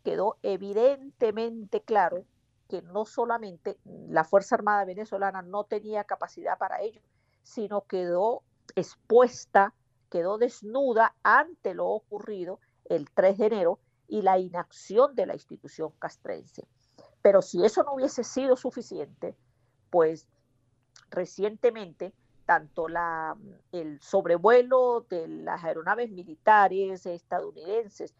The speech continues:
sobre el espacio aéreo venezolano e incluso el aterrizaje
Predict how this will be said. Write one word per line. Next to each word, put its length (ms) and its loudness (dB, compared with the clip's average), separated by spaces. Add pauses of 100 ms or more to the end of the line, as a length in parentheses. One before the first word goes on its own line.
(200)
sobre 680 4
el 80 -10
espacio 540 0
aéreo 320 0
venezolano 680 -4
e 140 0
incluso 640 -2
el 60 0
aterrizaje 880 -2